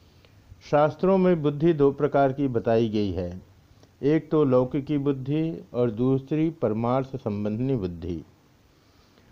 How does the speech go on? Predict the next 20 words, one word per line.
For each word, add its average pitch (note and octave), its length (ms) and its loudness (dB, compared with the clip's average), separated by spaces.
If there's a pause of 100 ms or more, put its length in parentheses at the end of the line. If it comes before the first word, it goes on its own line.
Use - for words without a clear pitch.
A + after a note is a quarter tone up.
(160)
लौकिकी D3+ 540 2
बुद्धि E3 340 0
से F3 200 2
परमार्थ C#3+ 600 0
के D3+ 160 -2
पथ C#3+ 280 0
में C#3+ 200 -2
काम B2+ 240 0
नहीं A#2+ 280 0
चलने G2 380 -2
का, E2+ 260 -8 (1000)
चाहे C#3+ 300 4
आप C3+ 340 0
कितने D#3 320 -2
भी C#3 180 0
बड़े B2 280 2
विद्वान A#2+ 540 -2
क्यों B2+ 260 0
न C#3 80 0
हों F#2 320 -4